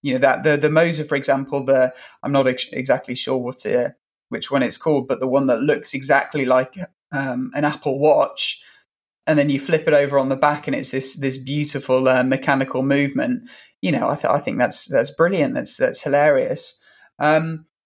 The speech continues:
I've not really put too much thought into, yeah, super high horology, um, but certainly kind of looking to, you know, to make improvements or, or to, to work with different suppliers.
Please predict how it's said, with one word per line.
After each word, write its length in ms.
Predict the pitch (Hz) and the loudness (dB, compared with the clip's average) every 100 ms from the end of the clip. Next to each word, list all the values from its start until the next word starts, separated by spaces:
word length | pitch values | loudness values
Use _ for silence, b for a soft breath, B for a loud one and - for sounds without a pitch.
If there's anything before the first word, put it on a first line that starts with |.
| _ - - | _ -4 0
I've 140 | 175 | 2
not 240 | 208 - - 170 175 | 2 0 -6 -16 -4
really 380 | 180 180 151 | 0 2 0
put 200 | 151 160 | -2 -4
too 180 | - 147 | -2 -2
much 220 | 143 123 | -2 -2
thought 240 | - 151 139 | -2 -2 0
into, 560 | 131 135 143 131 127 - _ _ _ | -4 -4 -2 -2 -2 -6 _ _ _
yeah, 280 | 143 127 - | -4 -2 -2
super 560 | - - - 170 160 131 | -4 -2 0 -2 -2 -2
high 280 | 123 139 135 | 2 2 2
horology, 800 | 139 127 127 127 131 139 135 - - | 2 2 2 2 -2 -4 -4 -10 -6
um, 380 | 135 135 131 139 | -2 0 0 0
but 300 | 143 135 - - B B | 2 2 2 -8 B B
certainly 720 | - - 190 175 - 147 147 131 | -4 2 4 4 2 -2 -4 -4
kind 280 | - 139 | -6 -4
of 200 | 135 131 - B B - | -4 -6 -10 B B -2
looking 400 | 156 156 151 143 | 0 0 -2 -4
to, 480 | - 139 131 - - | -2 0 0 -4 -10
you 100 | 131 | -6
know, 160 | 123 156 - | -6 -6 -10
to 120 | - 151 | -6 0
make 260 | 143 - | 0 0
improvements 840 | 135 135 147 147 143 135 127 - | -6 -2 0 0 0 -2 -2 -2
or, 180 | 127 127 | 0 0
or 220 | 123 127 | 0 -2
to, 240 | 131 - - | -4 -6 -8
to 160 | - | -6
work 320 | 123 135 135 123 | 0 4 4 2
with 100 | 131 | -6
different 320 | 143 - 117 | -8 -8 -6
suppliers. 960 | - - - 147 143 143 135 139 - | -6 -4 0 2 4 4 2 -2 -6